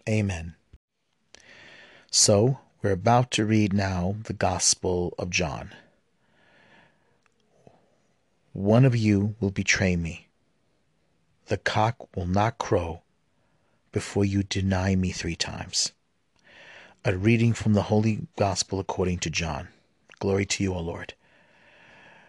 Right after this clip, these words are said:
Reclining at table with his disciples,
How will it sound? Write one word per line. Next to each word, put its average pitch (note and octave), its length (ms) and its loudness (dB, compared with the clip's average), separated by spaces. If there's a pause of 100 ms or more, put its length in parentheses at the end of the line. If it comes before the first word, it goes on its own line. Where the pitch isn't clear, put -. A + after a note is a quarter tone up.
(1700)
Reclining A2+ 800 2 (840)
at - 160 -4
table A2+ 560 2 (440)
with G2+ 160 0
his G2 140 2
disciples, E2+ 720 -2